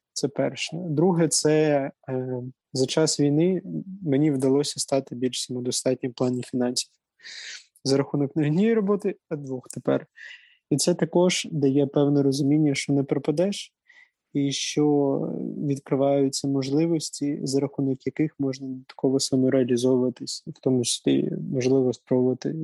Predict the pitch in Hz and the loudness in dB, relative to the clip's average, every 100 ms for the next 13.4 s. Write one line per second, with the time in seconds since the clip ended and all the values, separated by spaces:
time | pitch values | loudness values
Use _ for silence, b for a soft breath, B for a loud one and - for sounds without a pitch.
0 | 160 - 127 123 123 - 123 - 127 123 | -8 -2 0 0 -2 -4 -6 -6 -4 -4
1 | 160 - _ _ B B B B B B | -4 -12 _ _ B B B B B B
2 | B B _ 147 170 180 160 165 180 - | B B _ 0 2 2 2 2 2 0
3 | - - 135 143 147 - 139 135 135 135 | -6 -4 0 0 2 0 2 2 2 0
4 | 131 131 190 _ _ _ _ _ _ _ | -2 -4 -10 _ _ _ _ _ _ _
5 | _ _ _ _ _ _ - 151 151 151 | _ _ _ _ _ _ -8 -2 0 2
6 | 139 127 131 131 127 131 - - 127 - | 0 -2 -2 -2 0 -2 -4 -8 -8 -6
7 | 131 - 135 127 127 123 - 143 151 - | -6 -4 -4 0 0 -2 -4 -8 -8 -4
8 | 139 - 135 131 131 131 131 B B B | -4 0 2 4 2 2 -6 B B B
9 | - 123 131 123 127 123 - 131 127 127 | -10 -2 0 0 -2 -4 -4 -2 0 0
10 | 135 175 185 185 _ _ _ _ _ _ | 2 2 0 -4 _ _ _ _ _ _
11 | 196 139 127 127 123 123 127 123 _ _ | -6 -2 0 0 -2 -4 -8 -10 _ _
12 | _ - - - 139 131 - - - 131 | _ -20 -6 0 2 0 -4 -8 0 2
13 | 127 127 131 | 2 2 0